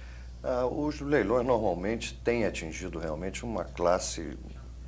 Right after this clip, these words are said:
uma classe de elite, uma, uma parte da elite, né?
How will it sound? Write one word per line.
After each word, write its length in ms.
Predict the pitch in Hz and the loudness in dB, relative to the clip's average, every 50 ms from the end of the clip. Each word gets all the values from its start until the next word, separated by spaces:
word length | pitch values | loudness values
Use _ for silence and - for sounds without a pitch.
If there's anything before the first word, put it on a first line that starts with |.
| - - - - - - - - | -12 -12 -12 -12 -12 -12 -12 -8
uma 140 | - 80 80 | -6 -6 -4
classe 400 | - - 87 85 85 - - - - - - - - | 0 2 4 4 4 2 0 -6 -8 -12 -14 -14 -10
de 180 | - - 104 | -2 2 4
elite, 440 | 98 85 80 85 95 92 - - - | 4 4 4 2 0 0 0 -2 -2
uma, 240 | 90 82 80 73 - - - | 0 2 0 0 0 -4 -8
uma 220 | - 71 71 87 | -4 0 0 0
parte 500 | - - - - - 117 110 - - - | 0 0 -4 0 2 2 2 2 0 -2
da 140 | 95 92 95 | 0 2 2
elite, 560 | 90 85 90 95 110 120 117 117 - - - | 2 2 2 0 0 0 -2 -2 -4 -4 -4
né? 180 | 78 98 123 131 | -2 -2 -2 -2